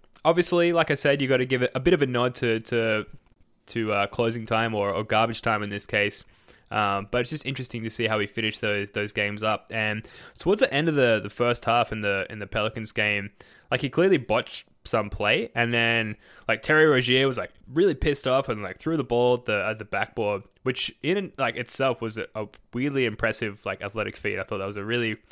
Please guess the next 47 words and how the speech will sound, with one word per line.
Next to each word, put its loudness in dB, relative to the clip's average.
like, -6
just -8
solid 0
throw 2
of -4
the -6
ball. 0
Anyway, 2
and, -6
and 0
clearly, 6
like, 4
everyone 4
left 2
the -4
court 4
and -2
they 2
were, 2
like, 0
really -4
pissy -4
with -6
Jaylen 0
Brown. -2
Um, -8
and -4
then -2
he -2
kinda -2
responded -4
well -2
after -4
that 0
and, -6
and -10
came -4
out -6
and -10
played -6
a -8
lot -8
better -8
in -12
the -16
second -10
half. -10